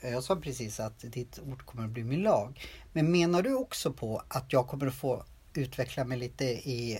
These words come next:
de här områdena i skallen om jag, eh, vad heter det,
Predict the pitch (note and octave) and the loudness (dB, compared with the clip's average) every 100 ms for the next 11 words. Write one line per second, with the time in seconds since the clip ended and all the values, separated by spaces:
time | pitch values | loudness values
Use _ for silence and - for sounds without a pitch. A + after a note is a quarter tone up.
0 | - - - - C#3+ C#3 C#3 A3+ A#3+ F#3+ | -8 -16 -16 -10 0 4 6 8 8 8
1 | E3 C3+ C3+ B2 B2 B2 A#2+ - F#3 D#3 | 6 6 6 4 2 -2 0 4 6 6
2 | G3 A#3+ F3+ D#3 C3+ B2 A#2+ G#2 - - | 4 4 4 4 6 6 4 0 -8 -20
3 | - C3 A#2 A2+ A2 G#2+ A2 G#2 G#2+ - | -6 -2 0 0 -2 -4 -6 -4 -6 -6
4 | A2+ G#2+ G#2 | -4 -4 -4